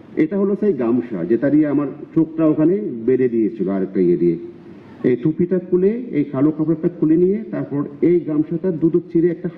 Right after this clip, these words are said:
হা-, একটা দিয়ে হাত বেঁধে দেয়, আরেকটা দিয়ে চোখ বেঁধে দেয়। তার মধ্যে এই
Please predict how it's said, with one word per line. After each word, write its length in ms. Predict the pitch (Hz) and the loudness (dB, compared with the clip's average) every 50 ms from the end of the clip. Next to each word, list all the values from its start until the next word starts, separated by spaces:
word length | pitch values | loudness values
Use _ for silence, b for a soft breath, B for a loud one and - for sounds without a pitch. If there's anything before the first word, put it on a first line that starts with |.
| - | -10
হা-, 140 | - 135 143 | -8 -6 -6
একটা 200 | 165 - - 165 | -4 -2 -2 0
দিয়ে 120 | 156 175 156 - | 0 0 -2 -2
হাত 140 | 143 151 156 - | -4 -4 -2 -2
বেঁধে 180 | - 156 151 170 | 0 0 2 2
দেয়, 180 | 175 190 220 - - - - - - - - - - - - - - - | 2 0 0 -2 -6 -12 -16 -20 -20 -20 -20 -20 -20 -20 -20 -10 -2 0
আরেকটা 300 | - 156 170 170 - 175 | 2 2 2 2 0 0
দিয়ে 140 | 165 180 175 - | 0 -2 -2 -2
চোখ 140 | - 123 101 - - | -4 -4 -4 -4 -6
বেঁধে 200 | - - - - | -6 -4 -4 -2
দেয়। 180 | 73 76 67 - - - - - - - - - - - - - | -2 -4 -4 -6 -10 -16 -20 -20 -20 -20 -20 -20 -20 -20 -6 -2
তার 140 | - 139 139 | 0 0 2
মধ্যে 280 | 160 165 165 151 190 196 | 2 2 0 0 0 0
এই 260 | 190 - - 135 | 0 0 -2 -2